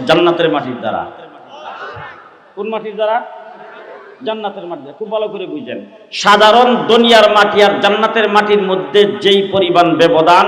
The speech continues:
যেই পরিমাণ পার্থক্য, যেই পরিমাণ ব্যবধান, ঠিক সাধারণ মানুষ আর নবীর মধ্যে সেই পরিমাণ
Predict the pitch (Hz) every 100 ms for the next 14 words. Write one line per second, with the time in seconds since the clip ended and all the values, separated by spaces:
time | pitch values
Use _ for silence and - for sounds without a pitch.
0 | - - - 208 214 190 196 190 185 170
1 | - - 208 202 - 240 262 - - -
2 | 254 269 269 254 254 233 220 208 220 226
3 | 269 349 - - - - 415 415 - -
4 | - 269 320 339 330 285 349 381 359 311
5 | 254 294 403 440 403 370 370 294 254 254
6 | 262 220 208 185